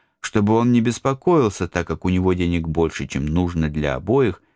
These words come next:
но обезьяна-человек многому научился.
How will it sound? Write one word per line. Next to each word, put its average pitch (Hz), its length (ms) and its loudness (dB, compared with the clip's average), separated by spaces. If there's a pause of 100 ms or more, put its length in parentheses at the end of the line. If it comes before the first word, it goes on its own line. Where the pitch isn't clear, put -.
(580)
но 90 160 0
обезьяна-человек 82 1080 -2
многому 92 480 0
научился. 107 680 -2